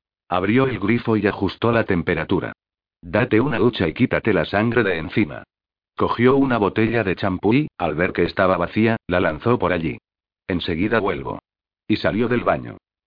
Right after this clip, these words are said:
Cuando regresó, Cade llevaba dos toallas al hombro y las manos llenas de muestras de champú y acondicionador.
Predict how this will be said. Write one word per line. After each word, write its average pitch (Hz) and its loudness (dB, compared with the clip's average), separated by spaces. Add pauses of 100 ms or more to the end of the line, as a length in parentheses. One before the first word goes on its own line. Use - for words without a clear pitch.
(540)
Cuando 104 2
regresó, 98 2 (100)
Cade 92 2
llevaba 113 0
dos 117 2
toallas 107 2
al 92 0
hombro 117 0
y 87 2
las 92 -2
manos 117 2
llenas 113 -2
de 107 2
muestras 87 -2
de 92 0
champú 95 0
y 110 2
acondicionador. 87 0